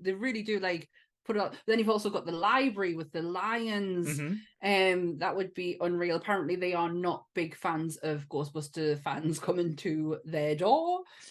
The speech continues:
Speaker 1: Um, but it will not stop me from seeing the lions. And also, Bill Murray's apartment in Ghostbusters Two, you can
Speaker 2: Mm-hmm.
Speaker 1: stand and look directly at it and see the ledge that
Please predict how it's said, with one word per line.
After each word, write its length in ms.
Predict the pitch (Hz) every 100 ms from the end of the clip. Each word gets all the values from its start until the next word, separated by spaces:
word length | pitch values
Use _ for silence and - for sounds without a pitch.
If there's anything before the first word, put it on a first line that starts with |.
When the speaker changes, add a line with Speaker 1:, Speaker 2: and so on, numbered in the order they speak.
| -
Speaker 1:
Um, 400 | 208 208 208 208
but 320 | 202 415 453 - -
it 120 | 226
will 280 | 269 302 311
not 160 | 285
stop 240 | - 277 240
me 140 | 254
from 160 | 254 220
seeing 280 | 262 247
the 80 | 185
lions. 600 | 190 226 254 254 254 254 - - -
And 100 | 208
also, 480 | 302 330 294 269 269 185
Bill 240 | 226 311 294
Murray's 560 | 285 269 262 262 247
apartment 640 | - 208 233 233 202 220 220
in 500 | 208 202 196 190 180 - _ -
Ghostbusters 440 | 202 202 - 170
Two, 460 | - 254 269 294 302 -
you 100 | -
can 80 | 151
Speaker 2:
Mm-hmm. 60 | -
Speaker 1:
stand 460 | - 196 190 190 -
and 220 | 190 185
look 180 | 185 -
directly 480 | 175 175 196 185
at 140 | 180 208
it 80 | 214
and 100 | 208
see 140 | 196
the 100 | 175
ledge 420 | 175 190 208 214 208
that 240 | 190 175